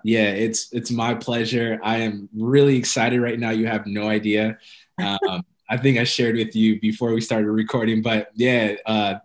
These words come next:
Speaker 1: in twenty twenty, when we were quarantined for those three, four months,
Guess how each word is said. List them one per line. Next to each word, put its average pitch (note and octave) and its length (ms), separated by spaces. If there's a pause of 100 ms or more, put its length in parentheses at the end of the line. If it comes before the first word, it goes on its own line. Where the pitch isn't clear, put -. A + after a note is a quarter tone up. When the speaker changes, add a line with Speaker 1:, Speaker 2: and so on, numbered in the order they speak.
(120)
Speaker 1:
in A2 160
twenty C#3+ 260
twenty, C3+ 300
when A2+ 160
we C3+ 140
were C3 100
quarantined A#2+ 800
for G#2+ 80
those G#2+ 240
three, A2+ 200
four A2+ 280
months, G#2+ 580